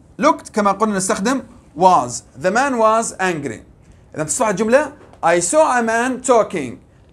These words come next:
to a student in the car park. The man looked angry. هذا الشكل انهينا درسنا لهذا اليوم.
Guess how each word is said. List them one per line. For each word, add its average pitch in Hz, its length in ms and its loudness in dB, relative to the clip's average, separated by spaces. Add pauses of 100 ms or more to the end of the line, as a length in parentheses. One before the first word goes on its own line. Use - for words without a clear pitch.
(120)
to 214 140 2
a 175 100 0
student 294 640 -2 (420)
in 190 280 -2
the 156 340 2 (320)
car 208 420 2 (100)
park. 302 460 2 (340)
The 196 140 0
man 226 480 -2 (300)
looked 220 400 0 (200)
angry. 147 440 -4 (420)
هذا 247 180 2
الشكل 220 300 -2
انهينا 185 280 -2
درسنا 180 300 -4
لهذا 175 200 2
اليوم. 220 300 0